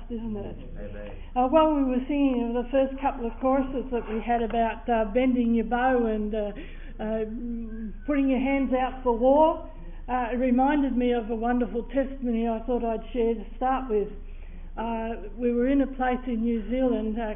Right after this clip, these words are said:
Speaker 1: Ken and I, and, uh, uh, there was a young man there about, uh, twelve or thirteen years of age, and he was a very gifted musician. He was playing, playing the keyboard like a, a, a, an older professional with, you know, plenty of practice.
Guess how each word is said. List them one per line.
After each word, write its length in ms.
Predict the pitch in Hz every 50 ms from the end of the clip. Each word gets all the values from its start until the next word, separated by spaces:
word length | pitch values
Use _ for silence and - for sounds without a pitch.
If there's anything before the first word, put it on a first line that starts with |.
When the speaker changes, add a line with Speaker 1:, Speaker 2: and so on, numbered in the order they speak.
| - -
Speaker 1:
Ken 180 | 240 247 233
and 140 | 226 220 220
I, 300 | 226 226 240 254 254 254 254 - - - - - - - - - - - - - -
and, 320 | 220 233 240 247 240 226
uh, 300 | 233 220 220 220 220 214 202 - 233 247 - - - -
uh, 180 | 269 247 233 233 220
there 80 | 240 233
was 140 | 247 254 254 262
a 40 | 240
young 300 | 220 254 262 269 269 247
man 260 | 247 240 240 247 240
there 240 | 240 233 233 233 233
about, 440 | 220 226 226 208 202 208 - - -
uh, 140 | 220 208 202 208 -
twelve 380 | - 254 240 240 247 247 214 - - -
or 100 | 180 180 - -
thirteen 380 | 262 247 240 233 240 233 233 233
years 240 | 226 226 220 220 220
of 100 | 214 -
age, 320 | 240 233 233 220 214 220
and 140 | 226 214 214
he 60 | 220 214
was 160 | 208 220 214 -
a 40 | 220
very 280 | 202 262 269 269 262
gifted 500 | 226 - 233 240 - - - 233 208 190
musician. 640 | 220 220 208 208 202 240 269 269 262 269 240 214 202
He 120 | 202 214
was 120 | 208 208 - - -
playing, 460 | 269 262 262 262 254 247 247 226 - - - - - - - - - -
playing 320 | - 269 277 277 285 269 240
the 80 | 262 262 -
keyboard 460 | - 277 277 254 214 233 226 226 220 220
like 240 | 226 226 220 220
a, 100 | 233 208
a, 840 | 190 - - 208 220 208 - - 226 220 220 214 208 208 214 - - 220
a, 40 |
an 80 | 226 220
older 340 | 226 247 254 254 247 220 220
professional 760 | 220 - 233 214 214 - 262 240 254 - 233 202 202 196 196
with, 180 | 196 208 202 - - - - - - - -
you 140 | 233 214 233
know, 100 | 226 220 220 -
plenty 260 | 233 240 233 233 226
of 120 | 220 -
practice. 420 | - 240 247 233 - - 233 190